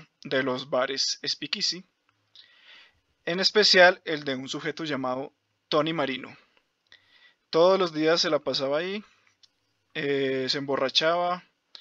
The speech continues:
pero rara vez pagaba, porque pues Tony Marino tenía la costumbre de fiar,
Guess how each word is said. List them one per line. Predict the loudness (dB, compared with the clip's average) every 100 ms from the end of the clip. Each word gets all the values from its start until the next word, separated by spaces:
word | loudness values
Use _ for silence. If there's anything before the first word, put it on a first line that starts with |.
| -20 -20 -20 _ _ _
pero | 6 8 8 6 4 _ _ _ _ _ _
rara | -8 4 6 6
vez | 4
pagaba, | 2 0 0 -4 -6 _ _ _ _
porque | -14 -4 -2
pues | 0 -2 0
Tony | 0 0 0
Marino | 0 0 -2
tenía | -4 -2 2
la | 2
costumbre | 2 -6 -6 -2 0
de | 2 0
fiar, | 0 -2